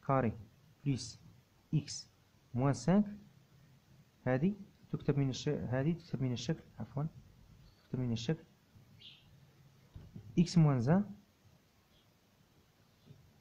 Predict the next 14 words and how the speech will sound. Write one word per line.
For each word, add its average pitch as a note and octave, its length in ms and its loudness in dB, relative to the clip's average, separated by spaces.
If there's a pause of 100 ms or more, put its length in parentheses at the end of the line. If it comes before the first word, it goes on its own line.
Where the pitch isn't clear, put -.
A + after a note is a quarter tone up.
(1120)
X D3 180 -6
carré C#3 300 4 (680)
plus D#3 200 2
quatre - 300 0
x F3 360 -2 (1900)
plus D3+ 200 0 (100)
cinq. G#2 160 0 (1400)
هذه A#2 280 -4
هي. F#2 60 -6 (1600)
دروك D#3+ 400 2 (960)
نشوفوا، - 340 -8 (140)
نكتبوها. C#3 460 -2 (580)
دروك D3 240 2
هذا، G3+ 440 6